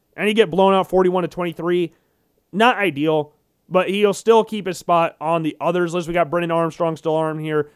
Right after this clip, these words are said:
Akil Glass is still, still on here. We got Jake Haener on here and Devin Leary.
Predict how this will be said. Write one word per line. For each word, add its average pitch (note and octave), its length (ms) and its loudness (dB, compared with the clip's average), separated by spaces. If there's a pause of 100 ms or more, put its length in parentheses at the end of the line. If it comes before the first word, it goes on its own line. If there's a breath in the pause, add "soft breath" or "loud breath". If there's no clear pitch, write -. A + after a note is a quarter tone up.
(140 soft breath)
Akil G#3+ 320 4
Glass F#3 500 0 (300)
is F3 120 -6
still, G3 380 2
still G3+ 260 2
on F#3+ 200 2
here. F#3+ 240 -2
We F3 80 -4
got D#3+ 180 -4
Jake D3 240 -6
Haener G3+ 380 -2
on G3+ 120 -2
here G3+ 300 -2
and F#3+ 260 -4
Devin F3 340 -2
Leary. G#3 480 2